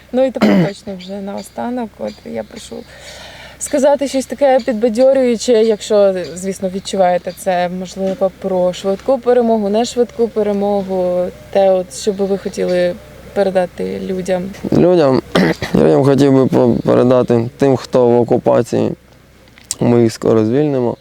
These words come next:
Speaker 2: Тих, хто втік за кордон і нічим не допомагає, краще там і будьте.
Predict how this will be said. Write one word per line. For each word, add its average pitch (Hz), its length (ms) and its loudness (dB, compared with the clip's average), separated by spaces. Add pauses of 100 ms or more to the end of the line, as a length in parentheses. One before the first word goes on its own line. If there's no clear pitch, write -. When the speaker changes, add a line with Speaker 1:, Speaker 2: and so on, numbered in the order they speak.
(140)
Speaker 2:
Тих, 143 220 2
хто 135 500 2 (680)
втік 143 400 0
за 135 180 4
кордон 139 420 4
і 135 80 4
нічим 135 400 2
не 131 100 4
допомагає, 131 800 2 (440)
краще 131 440 0
там 123 320 0
і - 20 -2
будьте. 156 500 -2